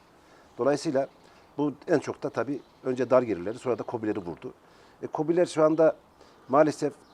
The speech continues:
işte bir kişiyle elli kişi arası çalıştıran işlet-, işletmelerden bahsediyoruz. E, finansman erişmekte çok zorlanıyorlar. Çünkü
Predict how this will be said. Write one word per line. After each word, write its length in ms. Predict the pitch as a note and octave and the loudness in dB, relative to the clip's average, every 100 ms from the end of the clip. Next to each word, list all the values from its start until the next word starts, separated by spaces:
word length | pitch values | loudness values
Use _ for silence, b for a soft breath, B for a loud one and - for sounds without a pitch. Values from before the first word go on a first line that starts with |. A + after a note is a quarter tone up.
| - | -18
işte 280 | A2+ - B2 A2 - - | -14 -10 -8 -10 -12 -16
bir 140 | - E3+ | -4 -4
kişiyle 440 | - E3 C3 A#2+ | -4 -12 -8 -4
elli 140 | D3 D3+ | -4 -4
kişi 200 | - A#2 | -6 -4
arası 200 | G#2+ - | -4 -6
çalıştıran 360 | C3 - A#2+ | -8 -6 -10
işlet-, 340 | B2+ - A2+ - | -8 -6 -6 -8
işletmelerden 500 | - - A2 G2+ F2+ | -16 -10 -8 -8 -10
bahsediyoruz. 440 | D#2+ D#2+ G#2 C#3+ - b b b - | -12 -14 -16 -16 -20 b b b -10
E, 260 | G2 F#2+ | -8 -8
finansman 380 | - C3 C3 C3+ | -4 -4 -2 -2
erişmekte 300 | A#2 C3+ A#2 | -4 -6 -12
çok 200 | - - | -14 -14
zorlanıyorlar. 500 | - F#2 F#2 E2+ C#2 - | -10 -8 -6 -10 -14 -12
Çünkü 280 | C3 - | -12 -12